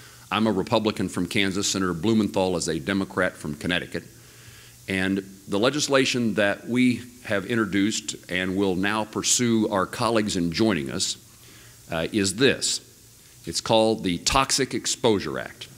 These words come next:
and it deals specifically with Agent Orange, but also with the burn pits and other experiences that our,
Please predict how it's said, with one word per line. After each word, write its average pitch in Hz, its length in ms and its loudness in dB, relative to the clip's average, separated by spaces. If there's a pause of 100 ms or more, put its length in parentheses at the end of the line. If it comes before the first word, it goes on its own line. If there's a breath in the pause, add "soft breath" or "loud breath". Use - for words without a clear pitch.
(240)
and 85 100 -2
it - 120 -4
deals 107 340 4
specifically 107 760 0
with 90 220 -2
Agent 98 320 0
Orange, 120 360 2
but 90 160 2
also 107 400 2
with 92 280 2
the 80 100 -2
burn 110 520 2
pits 120 380 0
and 82 160 -4
other 107 260 0
experiences 98 720 -2
that 85 160 0
our, 85 180 0